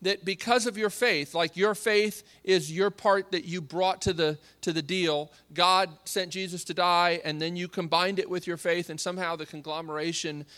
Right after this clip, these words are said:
made for salvation. The Bible never says that. And it's absolutely clear in the Bi-, in the, in the Bible in the Greek. Though the English, you might read it that way. No, he's saying we have peace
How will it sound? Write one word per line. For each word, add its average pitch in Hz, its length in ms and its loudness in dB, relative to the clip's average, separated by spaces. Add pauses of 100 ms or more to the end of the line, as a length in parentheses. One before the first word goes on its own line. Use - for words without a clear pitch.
made 165 240 -2
for 170 100 -8
salvation. 165 540 0
The 143 60 -6
Bible 165 320 2
never 170 260 -2
says 170 300 0
that. 123 340 -6 (240)
And 151 80 -6
it's 147 140 -4
absolutely 180 520 -2
clear 165 240 -4
in 135 60 -6
the 135 80 -10
Bi-, 131 160 -2
in 139 160 -10
the, 135 160 -14
in 139 80 -10
the 139 60 -12
Bible 135 340 -4
in 131 60 -8
the 131 80 -12
Greek. 123 380 -8 (400)
Though 131 120 -6
the 135 140 -6
English, 160 320 -2
you 147 80 -6
might 143 240 -2
read 156 160 -2
it 147 80 -6
that 131 160 -4
way. 120 160 -6
No, 151 300 0 (180)
he's 214 180 -4
saying 196 320 2
we 220 240 0
have 247 260 0
peace 185 680 2